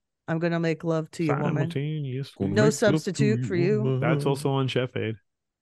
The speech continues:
Speaker 3: Yep.
Speaker 1: Those are all classic chef songs. Chocolate Salty Balls being the most popular one, I think.
Speaker 2: Mm-hmm.
Speaker 3: Yeah, well, that was, that was the big hit single from it, right?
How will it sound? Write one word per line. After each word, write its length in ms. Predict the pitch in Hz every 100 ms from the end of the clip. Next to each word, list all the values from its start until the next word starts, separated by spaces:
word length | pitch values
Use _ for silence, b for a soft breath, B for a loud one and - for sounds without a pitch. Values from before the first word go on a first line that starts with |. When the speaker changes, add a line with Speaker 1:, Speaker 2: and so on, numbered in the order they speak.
| -
Speaker 3:
Yep. 160 | 123 185
Speaker 1:
Those 220 | 190 180
are 140 | 175
all 500 | 107 175 190 180 151 _ _ -
classic 360 | 170 160 170
chef 240 | - 160 -
songs. 420 | 156 147 160 - - - - -
Chocolate 400 | - 330 254 202
Salty 260 | 226 208
Balls 300 | 180 180 185
being 180 | 175 156
the 60 | 151
most 220 | 156 147
popular 400 | 147 151 151 143
one, 140 | 139 143
I 100 | 147
think. 300 | 151 139 - _ _ _ _ _ _ _ _ _ _ _ _ _ 123
Speaker 2:
Mm-hmm. 180 | 123 -
Speaker 3:
Yeah, 180 | 78
well, 140 | 85 98
that 140 | 120
was, 140 | 110 92
that 140 | 101
was 100 | 98
the 80 | 90
big 180 | 92 78
hit 200 | 98 -
single 280 | 104 85
from 220 | 73 76 69
it, 100 | -
right? 220 | 78 98